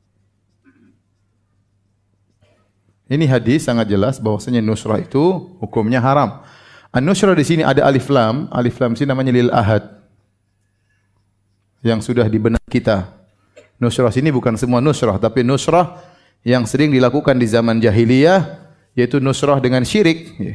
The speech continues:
yaitu, eh, nusrah dengan sihir. Dengan sihir. Nabi tidak ditanya tentang nusrah yang menggunakan ruqyah.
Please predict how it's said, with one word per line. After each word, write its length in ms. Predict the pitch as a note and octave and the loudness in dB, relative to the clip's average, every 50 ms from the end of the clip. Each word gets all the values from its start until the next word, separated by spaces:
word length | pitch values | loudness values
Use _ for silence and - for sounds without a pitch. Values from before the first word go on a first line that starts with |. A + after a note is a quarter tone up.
| - - _ _ _ _ _ _ _ _ _ _ _ _ _ _ - | -14 -18 _ _ _ _ _ _ _ _ _ _ _ _ _ _ -4
yaitu, 640 | B2 A2+ A2+ A2+ A#2 C#3 C#3+ D#3+ F3 F3+ - - - - _ - - - - _ _ _ _ _ _ _ _ _ _ _ | -2 0 0 0 0 0 0 2 0 -2 -4 -10 -18 -20 _ -20 -20 -20 -20 _ _ _ _ _ _ _ _ _ _ _
eh, 560 | - A2+ A2+ A2 A2 G#2+ G#2+ G#2+ G#2+ G#2+ - - - - _ _ _ _ _ _ _ _ _ _ _ - | -2 0 0 2 2 2 2 0 0 -2 -4 -6 -12 -18 _ _ _ _ _ _ _ _ _ _ _ -6
nusrah 400 | A#2+ C3 B2+ - - C3 D3 C#3+ | -4 -4 -4 -2 -2 0 0 0
dengan 320 | B2+ B2 A#2 A#2+ B2 A#2 | 0 0 0 0 -2 -2
sihir. 480 | A2 - B2+ A#2 F#2+ G#2 G2 G2 - - - - - - _ _ _ _ _ _ _ _ _ _ _ _ _ _ _ _ _ _ _ _ _ _ _ _ _ _ _ _ _ _ _ _ | -4 -4 -4 -2 0 0 0 -2 -4 -8 -12 -16 -20 -20 _ _ _ _ _ _ _ _ _ _ _ _ _ _ _ _ _ _ _ _ _ _ _ _ _ _ _ _ _ _ _ _
Dengan 560 | G2+ G2+ G2+ G#2 G#2 A2 A#2 C3 C#3+ - - - - - _ _ _ _ _ _ _ _ _ _ _ _ | -8 -6 -4 -4 -2 -2 -2 -4 -4 -8 -12 -16 -20 -20 _ _ _ _ _ _ _ _ _ _ _ _
sihir. 480 | - - A2 G2 F2 G2+ G#2 G2+ G2 - - - _ _ _ _ _ _ _ _ _ _ _ _ _ _ _ | -10 -6 -6 -4 -2 -2 -4 -4 -6 -10 -16 -20 _ _ _ _ _ _ _ _ _ _ _ _ _ _ _
Nabi 320 | - A2+ A#2+ C3+ D3+ D3 | -4 -2 0 0 0 0
tidak 240 | C#3 A#2+ A#2+ - A#2 | 0 0 0 0 0
ditanya 320 | A#2 A2 A#2 B2 C#3+ C#3+ | 0 0 2 2 2 0
tentang 320 | - A2+ A2+ A#2 A#2 A2+ A2+ A2+ | 0 0 0 0 0 0 0 0
nusrah 400 | A#2+ C3 C3 B2 - - C#3 D#3 | 0 0 0 -2 0 0 2 2
yang 240 | C#3+ C3 B2 A2+ A#2 | 4 2 2 2 2
menggunakan 480 | A#2 A2+ A2+ A2+ A2+ A2+ A2+ - D3 C3 | 0 0 0 0 0 0 0 0 0 2
ruqyah. 480 | C#3+ E3 D#3+ - C#3+ C3 G2+ F2+ - | 2 0 2 2 2 2 2 2 -2